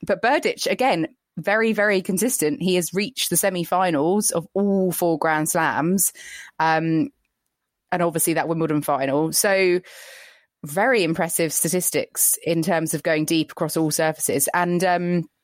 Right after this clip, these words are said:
he is also another player that has managed to beat the big four, have wins against the big four at all the Slams. And actually, um, I think him and Nalbandian are the only players to have beaten Federer,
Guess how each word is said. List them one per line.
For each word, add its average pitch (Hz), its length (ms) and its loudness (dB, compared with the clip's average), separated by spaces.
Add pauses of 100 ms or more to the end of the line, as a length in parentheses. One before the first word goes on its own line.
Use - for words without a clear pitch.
(380)
he 233 200 2
is 220 100 0
also 240 260 2
another 170 360 2
player 156 400 2
that 151 180 -2
has 156 360 -2
managed 151 420 0
to 151 40 0
beat - 540 -2 (320)
the 151 160 -2
big 151 240 -2
four, - 220 -2
have 180 180 -2
wins 175 320 0
against 147 300 0
the - 80 -8
big 143 160 -2
four 139 240 0
at 156 140 -4
all 147 120 0
the 143 80 -2
Slams. 143 400 0 (220)
And 254 100 2
actually, 156 540 2 (120)
um, 185 500 2 (520)
I 208 80 -2
think 349 240 -2
him 392 240 -2
and 285 180 4
Nalbandian 233 600 2
are 175 60 0
the 190 180 -2
only 202 640 2
players 185 400 0
to 180 100 -2
have 170 140 -4
beaten 180 340 -2
Federer, 156 640 0